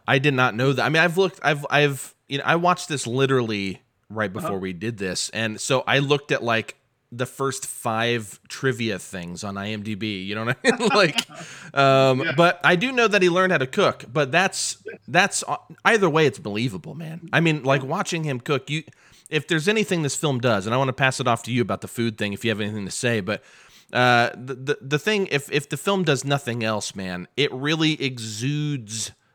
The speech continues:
Speaker 1: the passion that he has for food.
Speaker 2: Yes.
Speaker 1: You know, like, y-, you had,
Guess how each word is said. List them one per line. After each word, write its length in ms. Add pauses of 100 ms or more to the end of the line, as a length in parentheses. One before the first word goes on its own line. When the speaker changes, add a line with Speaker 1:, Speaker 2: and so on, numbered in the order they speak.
(120)
Speaker 1:
the 80
passion 800 (320)
that 240
he 180
has 300
for 160
food. 500 (600)
Speaker 2:
Yes. 380
Speaker 1:
You 80
know, 120
like, 220
y-, 100
you 340
had, 220